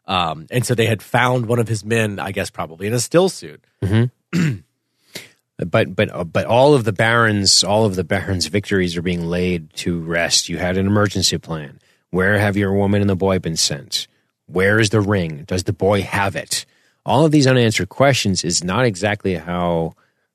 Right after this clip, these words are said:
Speaker 2: the Baron Vladimir Harkonnen wanted to enjoy his gloating moment, is it?
Speaker 1: <laughs> And do you think, you know, this is just a side, a side question, but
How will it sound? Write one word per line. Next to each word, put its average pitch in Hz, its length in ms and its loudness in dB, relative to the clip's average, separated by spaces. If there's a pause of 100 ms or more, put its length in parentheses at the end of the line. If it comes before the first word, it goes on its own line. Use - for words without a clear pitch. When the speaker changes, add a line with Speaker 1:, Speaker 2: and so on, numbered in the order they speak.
Speaker 2:
the 85 100 -4
Baron 98 380 2
Vladimir 92 480 0
Harkonnen 85 440 -2
wanted 85 340 -4
to 85 220 -2
enjoy 82 360 -2
his 80 140 -8
gloating 80 380 -2
moment, 80 480 -8
is 175 200 -6
it? - 280 -14 (240)
Speaker 1:
<laughs> - 140 -20
And 143 560 -4
do 220 80 6
you 370 120 8
think, 285 360 2
you 165 100 2
know, 143 120 4
this 147 180 0
is 123 60 -8
just 117 160 -2
a 107 60 -2
side, 113 380 2
a 110 140 -4
side 113 280 0
question, 107 340 -2
but 120 200 2